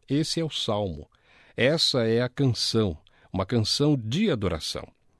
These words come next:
Maria sabia que ela seria a mãe do Filho de Deus. Foi dito a ela no versículo trinta e cinco, "Descerá sobre ti o Espírito Santo, e o poder do Altíssimo te envolverá com a sua sombra.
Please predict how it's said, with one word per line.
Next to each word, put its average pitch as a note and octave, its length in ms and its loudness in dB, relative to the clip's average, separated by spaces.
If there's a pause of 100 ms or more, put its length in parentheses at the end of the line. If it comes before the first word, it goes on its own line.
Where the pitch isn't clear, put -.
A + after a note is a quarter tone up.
(360)
Maria F#3 320 4
sabia E3 360 0
que D3 160 -2
ela C#3+ 220 0
seria B2+ 400 0
a A#2 40 2
mãe C#3+ 380 2
do C#3+ 140 -2
Filho D#3+ 500 -4
de C3 120 -2
Deus. F#2+ 760 -4 (160)
Foi - 220 -4
dito A2+ 300 -2
a - 20 0
ela A#2 180 0
no G2 80 0
versículo F2+ 520 -6
trinta C3 320 -4
e D#2+ 40 -4
cinco, - 400 -2
"Descerá A#2 520 0
sobre B2+ 360 0
ti G#3 200 -4
o E3+ 60 0
Espírito C#3+ 440 -2
Santo, - 500 -2 (680)
e G#2+ 120 8
o C3 60 6
poder D3+ 420 6
do D3 140 0
Altíssimo E3 640 0
te C#3 160 -2
envolverá A#2 640 2
com A2+ 180 -2
a F#2 60 -2
sua C3 260 -4
sombra. F#2 720 -2